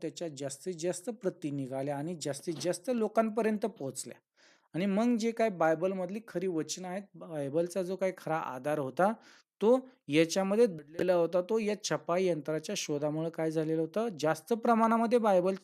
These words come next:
छापली गेली, छपाई झाली आणि ते जास्तीत जास्त लोकांपर्यंत पोहोचलेलं दिसून येतं. मग याच्यानंतर नवीन भूप्रदेशांचा शोध लागला.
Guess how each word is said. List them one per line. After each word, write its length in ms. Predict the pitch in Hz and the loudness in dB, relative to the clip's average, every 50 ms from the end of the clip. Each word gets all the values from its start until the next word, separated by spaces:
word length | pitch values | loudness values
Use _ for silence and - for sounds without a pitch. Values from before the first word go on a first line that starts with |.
| _ - | _ -12
छापली 400 | - - - - - 185 196 220 | -6 -6 -6 -6 -4 -4 -2 0
गेली, 320 | 185 175 143 127 120 117 120 _ _ _ _ _ _ _ _ _ - | 2 2 2 2 0 -6 -12 _ _ _ _ _ _ _ _ _ -16
छपाई 380 | - - 139 - 220 240 240 | -14 -12 -2 2 6 6 6
झाली 260 | 202 160 151 127 123 123 123 - - - - - | 6 6 2 2 2 -4 -10 -14 -20 -20 -12 -6
आणि 120 | 147 160 | -4 -4
ते 500 | 165 165 - 196 220 247 262 262 - _ _ _ - 143 | -4 -2 0 2 2 2 2 -2 -8 _ _ _ -4 0
जास्तीत 360 | 156 170 160 - 233 208 170 | 0 2 2 0 -6 -6 0
जास्त 300 | 180 196 190 - - 247 220 | 0 0 0 0 -2 -2 0
लोकांपर्यंत 800 | 196 170 160 160 160 160 160 156 147 147 147 156 160 156 - 240 247 - _ _ _ _ _ - | 2 2 0 0 0 -4 -4 -2 -4 -2 -2 -2 -4 -4 -4 -6 -6 -6 _ _ _ _ _ -2
पोहोचलेलं 500 | 160 143 131 131 - 139 143 156 180 208 175 | 0 0 0 0 -4 -4 -2 0 0 0 -2
दिसून 440 | 139 127 123 113 - - 160 196 196 - _ _ _ _ _ - | -4 -10 -8 -8 -6 -4 -4 -6 -6 -8 _ _ _ _ _ -10
येतं. 260 | 135 127 - 120 117 - _ _ _ _ _ - | -10 -8 -8 -10 -12 -12 _ _ _ _ _ -4
मग 60 | 202 | 0
याच्यानंतर 760 | 214 196 190 190 190 247 247 247 240 226 220 214 254 262 254 262 - _ _ _ - | 2 2 2 2 2 2 2 2 2 0 2 4 4 2 2 0 -6 _ _ _ -8
नवीन 460 | 160 165 180 202 214 220 254 277 302 | -4 0 2 2 4 4 4 2 2
भूप्रदेशांचा 840 | 240 185 175 208 220 - 208 202 190 202 196 - - 196 202 202 226 220 | 0 0 0 -2 -2 -2 -6 -4 -4 -4 -6 -6 -6 -10 -10 -8 -8 -8
शोध 340 | - - 156 147 143 127 | -6 -6 -6 -6 -6 -6
लागला. 320 | 123 120 113 113 120 120 | -6 -8 -8 -10 -12 -16